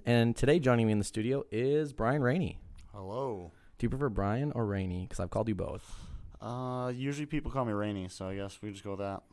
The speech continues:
Speaker 1: All right, cool. I just, I know I called Fuller Parker when he was here,
Speaker 2: Yeah,
Speaker 1: and
Speaker 2: it's weird.
Speaker 1: people lost their <laughs> minds.
Speaker 2: It's weird.
Speaker 1: Yeah.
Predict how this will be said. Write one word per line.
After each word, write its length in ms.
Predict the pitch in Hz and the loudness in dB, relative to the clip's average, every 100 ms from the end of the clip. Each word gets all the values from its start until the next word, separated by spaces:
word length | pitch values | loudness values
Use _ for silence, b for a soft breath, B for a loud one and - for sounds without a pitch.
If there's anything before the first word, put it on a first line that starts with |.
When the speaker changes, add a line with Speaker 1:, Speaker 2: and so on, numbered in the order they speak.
| - | -2
Speaker 1:
All 120 | 117 | 2
right, 120 | 139 - - - | 2 -2 -16 -4
cool. 260 | - 113 - | 0 0 0
I 100 | 117 | 2
just, 180 | 120 - | 2 2
I 80 | 117 | 6
know 260 | 127 127 - | 10 10 8
I 80 | 110 | 2
called 320 | - 127 123 - - - _ _ | 6 6 6 0 -20 -20 _ _
Fuller 580 | - - 139 113 98 98 - - | -12 6 6 8 4 0 -6 2
Parker 460 | 117 117 92 85 - - - - | 6 6 4 -6 -10 -18 -20 -6
when 100 | 95 | -2
he 80 | |
was 140 | 87 - | -2 -4
here, 180 | 87 90 | -4 -2
Speaker 2:
Yeah, 120 | 117 | 0
Speaker 1:
and 80 | 135 | 0
Speaker 2:
it's 100 | 98 | 0
weird. 340 | 127 151 110 | 0 0 4
Speaker 1:
people 300 | - 147 185 | 6 8 10
lost 320 | 156 143 - | 10 10 8
their 80 | 151 | 6
<laughs> 0 | |
minds. 760 | 123 127 - - - - - - - - - - | 8 6 2 -4 -8 -6 -8 -6 -4 -4 -6 -6
Speaker 2:
It's 140 | 113 | -2
weird. 320 | 113 160 110 110 B B | 2 2 0 -6 B B
Speaker 1:
Yeah. 280 | - 131 131 | 8 8 8